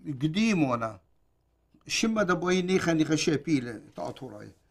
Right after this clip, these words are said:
إلى لي ماسي. مارا بود اشترك دا آله تا وتبلاشا.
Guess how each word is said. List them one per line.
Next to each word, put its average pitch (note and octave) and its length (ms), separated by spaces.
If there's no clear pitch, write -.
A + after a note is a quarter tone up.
إلى D#3 240
لي G3+ 120
ماسي. A#2 440
مارا G#3 300
بود F#3 260
اشترك F3+ 360
دا F3+ 340
آله G3+ 180
تا G3+ 160
وتبلاشا. F3+ 680